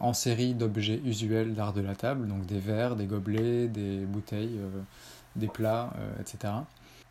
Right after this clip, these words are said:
Et cette production historique, elle a pu, euh, être développée pendant près de trois cents ans, euh, grâce à un outil,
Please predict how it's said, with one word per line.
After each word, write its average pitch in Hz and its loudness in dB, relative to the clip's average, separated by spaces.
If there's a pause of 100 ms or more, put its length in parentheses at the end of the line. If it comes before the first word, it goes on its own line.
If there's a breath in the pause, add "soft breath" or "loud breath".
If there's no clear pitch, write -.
Et 107 2
cette 110 0
production 120 2
historique, 123 4
elle 107 4
a 101 2
pu, 123 4
euh, 104 2 (140)
être 107 0
développée 117 4
pendant 104 0 (220)
près 113 0
de - -6
trois 120 2
cents 110 0
ans, 139 2 (480 loud breath)
euh, 98 0
grâce 117 4
à 107 2
un 101 2
outil, 123 0